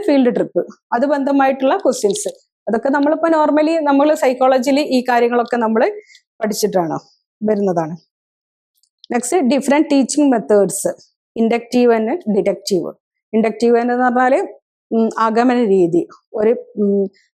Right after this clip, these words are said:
പൊതുവായതിൽ നിന്ന് ഒരു ജനറലിലേക്ക് എത്താം. നോട്ട് അറിയാത്തതിൽ നിന്നും നമ്മൾ അറിയുന്നതിലേക്ക് പോകുന്നതാണ് ആഗമന രീതി. ഉദാഹരണത്തിന് പറഞ്ഞാല്,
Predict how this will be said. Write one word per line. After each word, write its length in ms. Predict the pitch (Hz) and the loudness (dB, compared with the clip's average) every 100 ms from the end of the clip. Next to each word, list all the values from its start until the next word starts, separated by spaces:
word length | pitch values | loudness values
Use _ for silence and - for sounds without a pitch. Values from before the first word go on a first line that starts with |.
| _ | _
പൊതുവായതിൽ 800 | 214 220 254 262 254 254 262 262 | -2 0 2 0 0 0 0 0
നിന്ന് 200 | 247 233 | 0 0
ഒരു 180 | 262 240 | 0 0
ജനറലിലേക്ക് 760 | 196 214 202 208 208 214 214 | 0 0 2 2 2 0 -2
എത്താം. 580 | 311 - - 160 - - _ _ _ _ _ - | -4 -4 -4 -10 -10 -20 _ _ _ _ _ -2
നോട്ട് 280 | 220 226 254 | 0 0 0
അറിയാത്തതിൽ 680 | 220 233 247 254 262 269 277 | 0 0 0 0 -2 0 0
നിന്നും 400 | 254 240 359 415 | 0 0 0 0
നമ്മൾ 220 | 233 226 | 0 0
അറിയുന്നതിലേക്ക് 640 | 226 214 226 233 240 233 233 | 0 0 0 0 0 0 0
പോകുന്നതാണ് 680 | 202 196 196 202 202 202 349 - - - | 0 0 0 0 0 -2 -4 -8 -10 -2
ആഗമന 320 | 214 214 220 | 0 0 0
രീതി. 460 | 202 170 160 165 - - _ _ _ _ _ _ - | 0 0 0 -2 -8 -14 _ _ _ _ _ _ -2
ഉദാഹരണത്തിന് 800 | 208 214 208 220 233 220 240 | 0 0 0 -2 -2 -2 -2
പറഞ്ഞാല്, 440 | 240 233 226 226 | 0 0 2 2